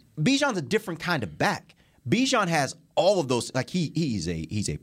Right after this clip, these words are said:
he can, he has power. He has, uh, s-, uh, speed. Like, he can turn it, as Zeke used to do early in his career, he can turn that, that quick run that he gets a little space, and now he's off for a forty, fifty-yard touchdown. He has that.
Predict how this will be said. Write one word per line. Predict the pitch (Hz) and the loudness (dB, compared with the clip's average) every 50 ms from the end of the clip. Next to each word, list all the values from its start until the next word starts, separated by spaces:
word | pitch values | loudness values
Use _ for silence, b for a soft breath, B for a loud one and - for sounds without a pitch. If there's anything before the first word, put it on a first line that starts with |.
| - | -2
he | - 135 139 | 0 0 2
can, | 135 135 104 98 98 | 2 0 -2 -4 -4
he | - 110 113 92 | -4 -4 -2 -2
has | 92 82 - | -2 -4 -4
power. | - - - 131 143 160 175 185 214 233 b b b b b b b b b b | -6 -2 0 2 2 4 2 0 -2 -6 b b b b b b b b b b
He | - 127 117 110 | -2 -2 0 0
has, | 107 98 95 92 92 87 - - _ _ | 0 0 -2 -2 -4 -4 -6 -8 _ _
uh, | - 104 95 90 87 87 | -6 -6 -4 -4 -6 -6
s-, | 82 - - - | -8 -8 -8 -6
uh, | - 95 - | -6 -6 -4
speed. | - - - - 165 180 196 202 214 220 220 220 B B B B B | -4 -4 0 0 2 2 2 2 2 0 -2 -4 B B B B B
Like, | 117 120 | -4 -2
he | - 214 240 | 0 0 0
can | - 226 | 0 -2
turn | - - 208 196 202 | 0 0 2 2 2
it, | 190 - - | 0 -2 -4
as | - 131 143 127 | -2 -2 -2 0
Zeke | 117 139 220 226 - | 0 0 -2 0 -2
used | 240 190 - | -2 -2 -2
to | 170 | 0
do | 165 175 | 0 2
early | 170 165 156 | 2 2 2
in | 156 | 2
his | 175 208 - | 0 -2 -2
career, | - 151 127 110 B B B B B B | -2 0 0 0 B B B B B B
he | - 170 247 | 0 0 0
can | - - | -2 -2
turn | - - 220 269 269 240 | 0 0 2 2 2 2
that, | 202 185 - - - | 0 0 0 0 0
that | 156 151 135 - | -2 -2 -2 -2
quick | - 208 190 190 - | -2 -2 -2 -2 0
run | 160 196 214 202 185 175 165 151 90 | 0 2 2 4 2 2 0 -2 0
that | 127 131 127 | 0 2 2
he | 139 165 | 2 2
gets | 151 165 180 175 | 2 2 0 0
a | 180 | 0
little | 180 160 | -2 -2
space, | 139 - - 196 208 196 - | -2 -2 0 0 0 0 0
and | 135 131 | 0 0
now | 156 160 | 0 0
he's | 160 180 226 151 | 0 0 0 0
off | 147 185 208 - | 2 2 0 0
for | - 143 123 | -2 -4 -4
a | 117 | -2
forty, | - 156 147 127 120 | 0 0 -2 -2 0
fifty-yard | - 127 113 - - 110 110 98 85 | -2 -4 -4 -4 -4 -2 -2 -2 0
touchdown. | - - 165 170 - - 101 82 62 B B B B B | 0 -2 -2 -2 -4 -6 -8 -8 -8 B B B B B
He | - 139 160 | 0 2 2
has | 180 170 156 123 95 | 4 2 0 -2 -2
that. | 92 101 123 143 202 180 190 | -2 0 0 0 0 -2 -6